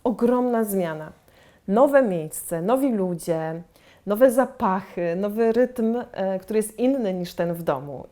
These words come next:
I to jest naturalne, że dziecko może czuć lęk separacyjny, bo do tej pory mama czy tata byli takim stałym punktem odniesienia, a teraz nagle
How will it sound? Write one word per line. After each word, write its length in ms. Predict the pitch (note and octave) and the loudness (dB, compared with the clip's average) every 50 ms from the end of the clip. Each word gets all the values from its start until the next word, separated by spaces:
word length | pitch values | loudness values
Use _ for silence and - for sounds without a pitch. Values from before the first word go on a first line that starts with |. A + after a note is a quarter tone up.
| _ _ | _ _
I 100 | - G3 | -12 -12
to 240 | G3 - - - B3+ | -12 -10 -6 -4 -4
jest 220 | B3+ A#3 A#3 - | -4 -4 -4 -4
naturalne, 480 | A#3 A#3 A3+ D4 D#4 G4+ C5 A#4 E4+ B3+ | -4 -6 -4 -2 0 0 2 2 2 2
że 100 | G3+ G3+ | 0 0
dziecko 320 | F#3 G#3+ G3+ - - G#3 | 0 -2 -4 -4 -6 -6
może 220 | G#3 G3 F#3 G3 F#3+ | -4 -4 -4 -6 -6
czuć 260 | G3 G3+ F#3+ - - | -6 -8 -8 -2 0
lęk 300 | F#3+ G3 F#3+ F3 E3 - | 2 2 2 0 -2 -6
separacyjny, 840 | - - F3+ E3+ - F3 E3+ E3+ E3+ - F#3 E3+ D#3 D#3 D#3+ E3+ G3 | -4 -4 -4 -4 -2 -2 -2 -2 -2 -4 -4 -4 -4 -6 -6 -6 -6
bo 160 | G3 F#3+ F#3+ | -4 -4 -2
do 100 | F3+ G#3+ | 0 0
tej 180 | A3+ D4+ D4 C4 | 0 0 -2 -4
pory 340 | C#4 - G3+ E3+ E3+ E3+ F3+ | 0 2 2 2 4 0 0
mama 340 | G3+ G3+ A3 C#4 C#4+ C4 A3 | 0 0 0 0 0 -2 -2
czy 140 | - A3 | -4 -6
tata 460 | G#3 - D#3 D3+ - - E3+ G3 C4 - - - - - - - - _ _ _ - | -6 -4 -6 -6 -4 -2 -2 -2 -2 -4 -8 -18 -20 -20 -20 -20 -20 _ _ _ 2
byli 260 | F3+ G#3+ A3+ A#3+ B3 | 4 4 4 4 2
takim 280 | B3 A#3 A3+ B3 A#3 G#3+ | 0 0 0 0 -2 -2
stałym 440 | - - - A#3+ B3+ C4+ C4+ C4 | -2 -4 0 2 2 4 2 2
punktem 480 | B3+ C4 - C#4 B3+ A3+ - A3+ G#3 - | -2 0 0 0 0 0 -2 -4 -4 -2
odniesienia, 720 | - G3 F#3+ G#3 G3 F#3+ - F3+ D3+ D3+ D#3 E3+ G#3+ - | -2 -4 -2 -4 -6 -6 -6 -6 -6 -6 -6 -6 -6 -4
a 100 | - C#3+ | -4 -4
teraz 320 | - - A3+ B3+ - - - | -4 0 -2 -2 -2 0 -2
nagle 420 | A3 G#3 G#3+ A3 A#3 A#3 A#3 A3+ | -2 -2 0 2 2 2 0 -2